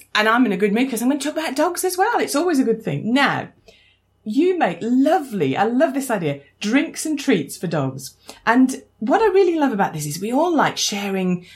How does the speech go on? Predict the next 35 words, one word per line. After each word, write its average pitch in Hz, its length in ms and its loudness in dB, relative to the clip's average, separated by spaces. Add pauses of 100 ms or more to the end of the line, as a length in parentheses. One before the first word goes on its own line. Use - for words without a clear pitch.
(120)
things 185 220 2
with 175 80 0
our 175 120 2
dogs. 156 220 -4
You 165 80 -6
know, 156 60 -4
I 175 80 4
have 180 180 -2
a 180 60 -4
cuppa 170 400 -6
and 160 100 -4
I 165 80 0
have 165 80 -4
a 170 60 -6
biscuit 160 320 -6
and 151 100 -4
the 147 40 -6
dog 151 180 -4
gets 156 180 -6
a 170 40 -2
bit 160 140 0
of 156 100 2
the 156 60 2
biscuit 143 440 -2
and 160 80 -2
it's - 120 -8
not - 160 -8
always 262 320 0
terribly 247 360 -2
good 247 280 -2
for 302 160 -2
the 226 80 4
dog 170 360 0
to 190 80 -4
share 160 360 0